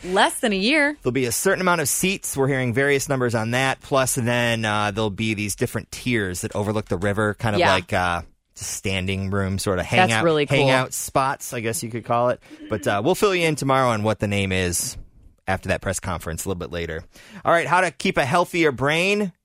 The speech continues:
Speaker 2: Add sports into your world. Study found playing sports leads to your brain being more healthy.
Speaker 1: I think that makes sense because if you think about it in the moment,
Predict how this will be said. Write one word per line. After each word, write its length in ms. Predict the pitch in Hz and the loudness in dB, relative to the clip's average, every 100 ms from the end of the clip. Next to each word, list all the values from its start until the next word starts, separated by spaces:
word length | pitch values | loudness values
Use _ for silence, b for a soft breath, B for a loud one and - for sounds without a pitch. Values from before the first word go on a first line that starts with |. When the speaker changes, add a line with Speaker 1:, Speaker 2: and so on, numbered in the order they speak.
| _ _ - | _ _ 0
Speaker 2:
Add 240 | 156 175 | 2 2
sports 680 | - - - 175 185 - - | -2 -4 0 2 2 -2 -8
into 320 | 131 123 139 | -4 -4 0
your 140 | 120 107 | 0 0
world. 460 | 104 95 85 80 - | 0 -2 -4 -8 -14
Study 300 | - 147 147 | -2 -2 2
found 260 | 151 131 | 0 2
playing 240 | - 143 147 | 0 0 0
sports 460 | - 160 175 - - | 2 2 2 -4 -4
leads 340 | 110 113 - | -4 -4 -2
to 80 | 131 | 0
your 160 | 117 | 0
brain 400 | 110 107 110 113 | 0 0 0 0
being 400 | 101 107 104 101 87 | 0 0 0 -2 -2
more 220 | 95 110 | 0 2
healthy. 420 | 143 151 85 78 | 2 0 -2 0
Speaker 1:
I 100 | - 339 | 2 2
think 180 | 392 | 2
that 140 | 339 240 | 2 2
makes 200 | 220 190 | 0 0
sense 300 | 202 156 156 | 0 0 0
because 240 | 196 202 185 | -2 -2 0
if 80 | |
you 100 | 208 | -2
think 180 | 220 220 | 0 2
about 180 | 208 190 | 2 2
it 60 | 190 | 2
in 140 | 214 | 0
the 80 | 196 | 2
moment, 500 | 185 180 180 151 123 | 2 2 2 0 -2